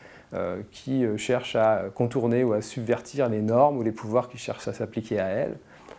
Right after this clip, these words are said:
Euh, et finalement, ce qu'on a voulu restituer, euh, dans ce livre, c'est cette capacité d'agir, euh, des jeunes filles, euh, malgré le fait qu'elles soient considérées comme mauvaises. Être une mauvaise fille, c'est pas forcément être une victime.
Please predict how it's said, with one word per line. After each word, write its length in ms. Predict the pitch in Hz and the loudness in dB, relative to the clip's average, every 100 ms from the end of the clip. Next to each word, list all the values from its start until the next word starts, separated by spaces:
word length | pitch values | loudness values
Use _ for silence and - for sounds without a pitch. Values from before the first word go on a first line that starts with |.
| - - - | -20 -12 -6
Euh, 280 | 104 98 | -4 -2
et 60 | 113 | -4
finalement, 300 | - 107 143 | 0 2 2
ce 80 | 151 | 2
qu'on 120 | 127 | 2
a 60 | 120 | 2
voulu 280 | 107 117 | 0 -2
restituer, 640 | 113 110 - 107 - 117 113 | 0 -2 -6 -8 -4 -2 -2
euh, 60 | - - - | -6 -12 -10
dans 220 | 101 95 110 | -8 -8 -10
ce 160 | - | -10
livre, 400 | 95 117 165 131 95 | -6 -4 -4 -6 -10
c'est 240 | - 117 | -8 -6
cette 220 | - 104 | -4 -2
capacité 480 | 117 123 - 110 110 | 0 0 -2 -2 -2
d'agir, 440 | 98 98 110 127 120 - - - - - | 0 -2 -4 -4 -6 -14 -20 -20 -20 -12
euh, 220 | - 50 - - - - - 104 101 104 | -10 -10 -12 -14 -14 -14 -14 -14 -10 0
des 140 | 110 | 0
jeunes 240 | 110 110 107 | 2 0 0
filles, 420 | - 123 160 98 - - - - - | 0 2 4 2 -4 -18 -20 -18 -8
euh, 220 | 101 101 104 | -6 -4 -4
malgré 260 | 104 107 | -2 -2
le 80 | 107 | 0
fait 200 | - 135 | 0 0
qu'elles 120 | 110 | -2
soient 140 | - 107 | -2 -4
considérées 460 | 104 104 98 131 | -4 -4 -2 -2
comme 160 | 131 107 | -2 -4
mauvaises. 260 | 101 90 - - | -4 -8 -14 -6
Être 280 | 139 156 - | 2 4 6
une 60 | 143 | 6
mauvaise 240 | 131 131 | 6 6
fille, 140 | - 202 | 2 2
c'est 120 | 156 | 6
pas 160 | 196 | 8
forcément 400 | 190 156 151 147 | 6 4 2 2
être 160 | 151 - | 2 0
une 80 | 120 | -2
victime. 340 | 120 - - | -2 -6 -14